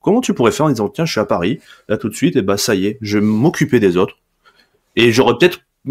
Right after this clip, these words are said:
là, on aura peut-être un petit peu moins ce problème en se disant, « Oh, je suis pas bon en anglais. Là, je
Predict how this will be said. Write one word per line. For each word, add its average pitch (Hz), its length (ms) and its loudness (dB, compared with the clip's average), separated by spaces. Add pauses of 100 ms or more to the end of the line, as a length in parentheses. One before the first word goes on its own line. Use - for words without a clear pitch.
(120)
là, 143 160 4
on 170 240 4
aura 123 180 4
peut-être 139 240 -2
un 139 80 2
petit 147 160 -2
peu 151 80 0
moins 156 200 2
ce - 80 -6
problème 147 320 2
en 127 80 2
se 110 60 -4
disant, « 123 160 2
Oh, 123 40 2
je - 80 -4
suis - 100 -12
pas 131 120 -2
bon 135 160 2
en 127 60 2
anglais. 127 440 0 (460)
Là, 120 160 -2
je 135 100 -6